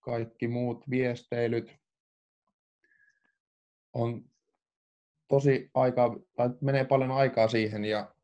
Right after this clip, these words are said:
pakko sanoa, että on kyllä ollut sellainen aika,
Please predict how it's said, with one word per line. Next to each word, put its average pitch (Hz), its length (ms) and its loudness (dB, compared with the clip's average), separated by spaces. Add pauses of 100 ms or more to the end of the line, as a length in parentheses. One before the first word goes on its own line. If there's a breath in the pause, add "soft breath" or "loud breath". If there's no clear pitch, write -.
(800)
pakko 143 300 4
sanoa, 135 180 2
että 127 120 2
on 143 180 6
kyllä 139 140 4
ollut 147 380 4 (920)
sellainen 151 460 4
aika, 143 380 2